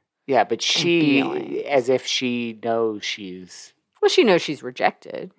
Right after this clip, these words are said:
Speaker 1: Yeah. And now Matt Ketchum, uh,
Speaker 2: So bad. Such a
Speaker 1: the
Speaker 2: bad guy.
Speaker 1: dastardly villain,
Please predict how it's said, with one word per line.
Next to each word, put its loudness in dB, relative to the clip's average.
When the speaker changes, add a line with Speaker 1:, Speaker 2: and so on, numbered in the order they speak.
Speaker 1:
Yeah. -20
And -18
now -6
Matt -8
Ketchum, -8
uh, -20
Speaker 2:
So -4
bad. -8
Such -2
a -2
Speaker 1:
the -6
Speaker 2:
bad 2
guy. 4
Speaker 1:
dastardly -2
villain, -8